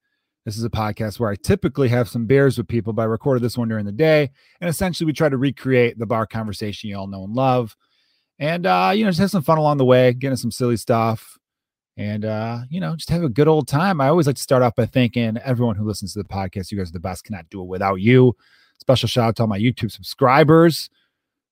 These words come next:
uh, the TikTok subscribers. That's going back up again, although it got a lot of hate on my latest TikTok post. If you listen to last week's episode of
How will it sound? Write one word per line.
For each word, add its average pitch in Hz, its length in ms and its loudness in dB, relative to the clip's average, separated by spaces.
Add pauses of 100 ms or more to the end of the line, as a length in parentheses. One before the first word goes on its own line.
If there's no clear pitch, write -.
(340)
uh, 98 560 -2
the - 80 -6
TikTok 151 540 -2
subscribers. 151 720 4
That's 143 180 4
going 135 240 4
back 120 240 -2
up 113 160 -2
again, 117 480 -6
although 135 200 -6
it 202 80 -6
got 175 120 -6
a 180 40 -6
lot 220 120 0
of 120 60 0
hate 165 260 0
on 123 80 -10
my 113 80 -2
latest 107 300 -4
TikTok 98 400 -12
post. 87 400 -12 (560)
If 113 80 0
you 160 60 6
listen 190 180 0
to 147 80 0
last 160 340 2
week's 156 160 0
episode 101 720 0 (420)
of 104 380 -2